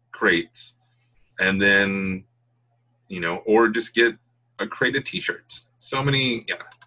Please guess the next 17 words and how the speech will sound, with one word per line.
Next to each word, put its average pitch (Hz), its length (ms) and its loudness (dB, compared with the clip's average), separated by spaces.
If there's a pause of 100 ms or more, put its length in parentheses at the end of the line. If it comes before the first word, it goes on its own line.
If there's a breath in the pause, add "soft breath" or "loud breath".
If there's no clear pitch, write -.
(320)
here's 110 200 -8
the 95 100 -8
vault. - 380 -8 (840 soft breath)
Uh, 98 340 6 (360)
so 165 220 2
many 156 140 4
things. 113 220 2
And 123 100 -2
again, 143 360 4 (640 soft breath)
ask 147 260 6
a 165 80 2
couple 160 280 2
of 151 100 2
questions. 147 680 0 (1000)
If 120 140 -4
they're 139 200 6
older, 156 520 4